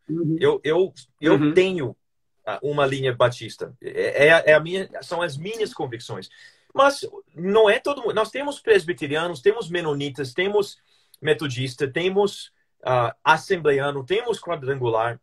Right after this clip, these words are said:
Speaker 2: temos igrejas independentes. Ah, então, sim, é, é, é um, é uma, é um evangelicalismo bíblico,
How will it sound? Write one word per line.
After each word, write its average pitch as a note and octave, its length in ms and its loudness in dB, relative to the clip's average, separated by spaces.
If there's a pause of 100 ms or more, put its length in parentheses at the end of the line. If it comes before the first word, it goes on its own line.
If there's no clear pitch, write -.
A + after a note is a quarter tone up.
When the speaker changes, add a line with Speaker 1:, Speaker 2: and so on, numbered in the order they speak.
(140)
Speaker 2:
temos F3+ 500 -2
igrejas C#3 440 -6
independentes. A#2+ 920 -4 (720)
Ah, G#2 340 4 (1300)
então, F3+ 300 6
sim, D#3 360 -8
é, A#2+ 240 0
é, C3+ 260 -4
é D3+ 40 2
um, E3+ 200 -4
é D3+ 120 2
uma, F3 380 -2
é D#3 100 -2
um D#3+ 140 -4
evangelicalismo F3+ 1400 -2
bíblico, G3 800 -2